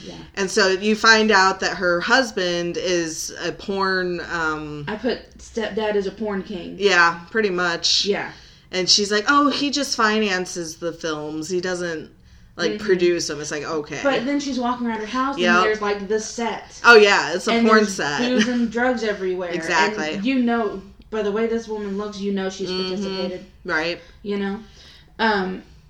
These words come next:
Speaker 2: And he, she basically says, you know, "Stay out of our,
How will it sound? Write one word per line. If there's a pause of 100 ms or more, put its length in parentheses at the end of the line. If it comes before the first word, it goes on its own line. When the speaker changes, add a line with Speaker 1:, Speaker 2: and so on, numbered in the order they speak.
(180)
Speaker 2:
And
he,
she
basically
says,
you
know,
"Stay
out
of
our,